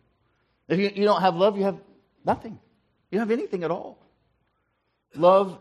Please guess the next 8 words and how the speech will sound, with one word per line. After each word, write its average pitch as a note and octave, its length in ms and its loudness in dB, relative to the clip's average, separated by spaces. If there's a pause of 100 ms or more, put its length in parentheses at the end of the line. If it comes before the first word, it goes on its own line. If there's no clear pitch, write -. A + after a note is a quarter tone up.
is D#3+ 480 -6 (300)
what C#3 280 -4
remains. A2+ 540 -10 (280)
Love D#3 320 -4
is E3+ 120 -6
the D3+ 80 -12
most C#3 260 -8
powerful. A#2 560 -12